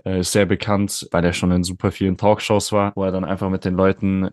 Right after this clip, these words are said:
äh, über Mindset geredet hat, wie du jeden negativen Punkt in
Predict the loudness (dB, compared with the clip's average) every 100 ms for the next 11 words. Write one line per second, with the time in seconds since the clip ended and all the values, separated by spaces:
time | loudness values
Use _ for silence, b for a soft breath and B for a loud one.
0 | -4 -2 -2 0 2 4 4 4 0 -2
1 | -2 0 0 0 -2 0 2 2 2 2
2 | 2 4 4 2 2 0 -2 -6 -6 -4
3 | -4 -4 -6 -4 -2